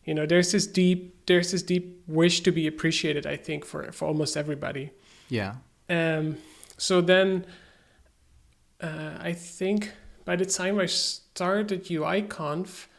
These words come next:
Speaker 1: uh, I was on the stage and, and all of a sudden, you know, uh, a few hundred people knew me. <laughs> And, uh, yeah, and then people come up to you and then, you know, Objective C dot A O happened and, and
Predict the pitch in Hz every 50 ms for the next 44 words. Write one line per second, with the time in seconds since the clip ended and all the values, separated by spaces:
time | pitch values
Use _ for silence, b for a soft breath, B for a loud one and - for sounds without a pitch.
0 | b b b b b _ - 165 151 147 147 151 151 - - - 170 175 170 175
1 | 175 170 180 180 170 165 156 - - - - 196 196 180 180 180 - 170 170 160
2 | 156 147 160 165 170 175 180 175 160 165 156 - - 170 156 156 156 156 156 151
3 | 156 156 156 151 151 156 156 - 147 156 156 151 147 - - - 165 - - 190
4 | 180 170 175 175 170 165 160 - 185 180 - 160 156 165 180 196 208 180 151 143
5 | 143 165 196 - B B B B B 98 117 117 98 101 92 113 107 98 185 170
6 | 170 165 165 160 156 156 156 - - b b b b b b b b _ _ _
7 | _ _ _ _ - 175 170 160 - - 76 76 - - _ _ _ _ _ _
8 | _ _ _ _ _ _ _ _ _ _ _ _ _ _ _ 196 180 160 156 160
9 | 170 180 185 185 180 185 185 180 - - - 170 175 190 180 180 - 170 156 151
10 | 151 156 147 165 165 165 156 156 151 151 151 151 151 156 156 160 - 170 147 -
11 | 160 156 - 160 - - - 202 185 185 180 180 180 180 175 165 170 165 170 -
12 | 170 170 170 170 170 160 160 147 147 151 151 151 147 147 -